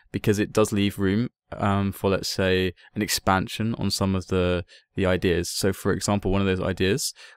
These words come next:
was, um, I used the term, uh, like, levels, um, when we're defending on the C T side, on the A bomb site.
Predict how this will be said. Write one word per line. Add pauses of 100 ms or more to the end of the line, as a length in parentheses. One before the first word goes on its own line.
was, (1040)
um,
I
used
the
term,
uh,
like,
levels, (320)
um,
when
we're
defending (360)
on
the
C
T
side, (240)
on
the
A
bomb
site.